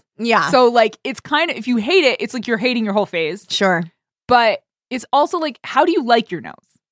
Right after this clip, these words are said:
Speaker 1: Yeah, who's like, "I have a really," well, you know, there are people with really cute noses, but that's the thing too, right? Where, like,
Speaker 2: But I bet some people
Speaker 1: they,
Speaker 2: with
Speaker 1: they,
Speaker 2: cute,
Speaker 1: they
Speaker 2: it's
Speaker 1: don't
Speaker 2: like,
Speaker 1: like
Speaker 2: it's too
Speaker 1: it.
Speaker 2: cute.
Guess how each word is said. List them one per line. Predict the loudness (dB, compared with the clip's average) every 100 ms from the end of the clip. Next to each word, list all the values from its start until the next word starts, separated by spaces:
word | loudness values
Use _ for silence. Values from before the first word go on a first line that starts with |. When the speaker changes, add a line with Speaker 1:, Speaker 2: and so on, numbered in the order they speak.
| _
Speaker 1:
Yeah, | 0 2 2 2
who's | 0 0
like, | 0
"I | 2
have | 0 0
a |
really," | 0 2 0 -2 -6
well, | -2
you | 2
know, | 2
there | 4 4
are |
people | 2 2
with | 2
really | 2 2
cute | -2 2
noses, | 0 0
but | 0
that's | 0 2
the |
thing | 0 0
too, | -2 -4 0
right? | 0 0
Where, | 2 2
like, | 2 -2 _ _ _ _ _ -4
Speaker 2:
But | 0
I |
bet | 2 0 -2
some | -6 -6 2
people | 4
Speaker 1:
they, | 4
Speaker 2:
with | 4
Speaker 1:
they, | 4
Speaker 2:
cute, | 8 6 6 4
Speaker 1:
they | 4
Speaker 2:
it's |
Speaker 1:
don't | 2
Speaker 2:
like, | 2
Speaker 1:
like | 0
Speaker 2:
it's | 0
too |
Speaker 1:
it. | -2 0
Speaker 2:
cute. | -2 -4